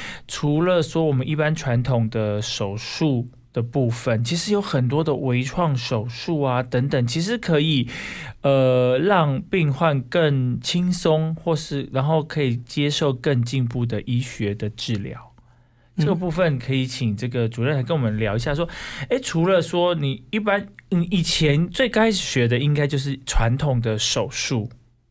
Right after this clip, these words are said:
Speaker 1: 的部分，
Speaker 2: 对，没错。
Speaker 1: 可是应该是随着时代的演进跟科学的进步，也是有一些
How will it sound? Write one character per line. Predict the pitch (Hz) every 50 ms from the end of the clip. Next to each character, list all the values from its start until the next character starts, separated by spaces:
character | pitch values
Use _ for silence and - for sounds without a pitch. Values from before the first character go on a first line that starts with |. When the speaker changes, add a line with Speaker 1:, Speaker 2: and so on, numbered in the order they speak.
| _ _ _ _ _
Speaker 1:
的 | - 160 135 120
部 | 123 135
分， | 127 123
Speaker 2:
对， | 120 135 123
没 | 120
错。 | 120
Speaker 1:
可 | -
是 | 151 170 233 220 - - - - - - -
应 | 226 233
该 | 240 240
是 | 233 240 240
随 | 196 160 - 160 139 139
着 | 131 139
时 | 127 - - 139 135
代 | 170 170 160
的 | 139 131
演 | 135 127 120 107 113
进 | - 151 147 139
跟 | 131 143 143 143
科 | - - - 165 160
学 | 156 156 - 117
的 | 107 120
进 | 117 120 156 143 131
步， | 127 143 135 120
也 | 110 107
是 | 107 - - 190
有 | 165 123 117
一 | 123
些 | 135 139 - 147 147 143